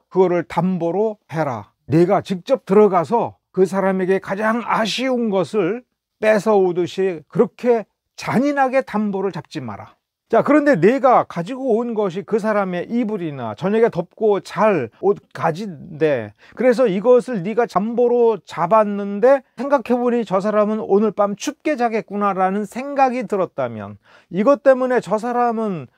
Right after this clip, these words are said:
저녁을 굶겠구나, 뭐 없이 춥고 배고프고 참 눈물 나겠구나, 이런 생각이 들면 너는 그 담보물을 가서 돌려주어서 네가 얼마나 관대하고 내가 얼마나 자상하며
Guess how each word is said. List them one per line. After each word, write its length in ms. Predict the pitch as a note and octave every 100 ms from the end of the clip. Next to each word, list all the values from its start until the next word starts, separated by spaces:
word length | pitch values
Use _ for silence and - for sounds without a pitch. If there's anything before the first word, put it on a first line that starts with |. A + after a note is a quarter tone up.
| _ _
저녁을 500 | - F#3 B3 C#4 D4
굶겠구나, 840 | A3 B3+ A#3 A3 - G3 F#3 D3 A2 _ _ -
뭐 140 | B3+
없이 340 | C4+ - B3+ G3+
춥고 720 | - D4 _ - C#4+ A3+ -
배고프고 1120 | C#3 G3 C#4+ - - A#3 A#3 G#3+ F3+ D3+ - _ _
참 400 | - A#3+ A#3 F3+
눈물 300 | G#3+ D#4+ E4+
나겠구나, 580 | C#4+ A#3+ G#3+ G#3+ G#3+ F#3+
이런 260 | C4+ D4 C#4+
생각이 380 | C4 B3+ B3+
들면 400 | G3 A3 G#3 G#3+
너는 220 | G3 G#3 E3+
그 120 | G3
담보물을 460 | F3 F3+ F#3 F3
가서 240 | D#3 C#3+ D3+
돌려주어서 1040 | C#3 A3+ C4+ G#3+ D#3 C3+ - F3 B2 G#2 _ _
네가 520 | C3+ C3+ D4 C#4+ D4+
얼마나 680 | C4+ C4 A#3+ A#3 A3+ A3+ G3 -
관대하고 960 | - F#3 G3+ G3 E3+ E3+ D#3 G3 G3+ G#3+ _
내가 400 | D#3 B3 C#4 B3+
얼마나 460 | A#3 A3+ A#3 A3+
자상하며 840 | G#3+ F3+ E3+ G#3 F#3+ F3 E3+ G#3+